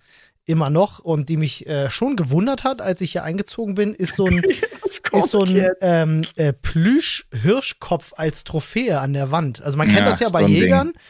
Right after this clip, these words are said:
Speaker 1: ne, dass dann so eine Trophäe an der Wand
Speaker 3: Ja.
Speaker 1: hängt, aber der ist halt einfach aus Plüsch, riesig groß und, äh, guckt total unfreundlich. <laughs> Der hat mich dann schon
Speaker 2: Okay.
Speaker 1: irgendwie anders gekriegt. Sag ich mir, ey, was ist das denn?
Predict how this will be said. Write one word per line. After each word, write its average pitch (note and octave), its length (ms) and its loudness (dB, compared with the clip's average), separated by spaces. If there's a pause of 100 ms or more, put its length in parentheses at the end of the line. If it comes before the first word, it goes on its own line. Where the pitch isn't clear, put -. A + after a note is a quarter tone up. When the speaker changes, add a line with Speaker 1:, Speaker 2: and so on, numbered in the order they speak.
(240)
Speaker 1:
ne, E3+ 260 2
dass E3+ 180 -4
dann D#3+ 140 -2
so D#3 80 -2
eine D3+ 120 0
Trophäe F3 460 -2
an F3+ 80 -4
der F3+ 120 -2
Wand E3+ 180 4
Speaker 3:
Ja. B2+ 40 4
Speaker 1:
hängt, A#2 200 2
aber E3 140 0
der F#3+ 120 2
ist F#3 100 -4
halt G3 120 -4
einfach F3+ 260 -4
aus - 200 -4
Plüsch, - 560 0 (220)
riesig F3+ 480 -2
groß F#3+ 440 0 (440)
und, E3+ 540 -4
äh, E3+ 360 -4 (460)
guckt - 360 -6 (340)
total F3 320 0
unfreundlich. C#3 840 -4
<laughs> - 40 -12
Der F3 380 0
hat G3+ 160 2
mich F#3 80 -4
dann - 180 -2
schon G3+ 180 4
Speaker 2:
Okay. - 80 0
Speaker 1:
irgendwie F3+ 180 4
anders F#3 240 2
gekriegt. F3+ 520 2
Sag D3 160 0
ich D3 80 -4
mir, D3 140 0
ey, D3+ 320 0
was D3 140 -2
ist - 40 -16
das E3+ 200 -2
denn? A#2+ 240 -10